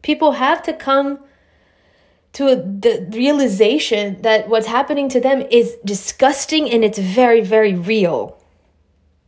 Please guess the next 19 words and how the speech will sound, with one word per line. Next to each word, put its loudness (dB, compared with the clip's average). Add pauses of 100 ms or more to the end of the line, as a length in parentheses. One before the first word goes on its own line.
(800)
And 6
we 6
have 0
to -6
stop 0
standing 0
idle 2
in -2
the -4
face -2
of -2
violence 0 (200)
against 0
Asian -2
Americans. -2
It 2
pisses 0
me 0
off -6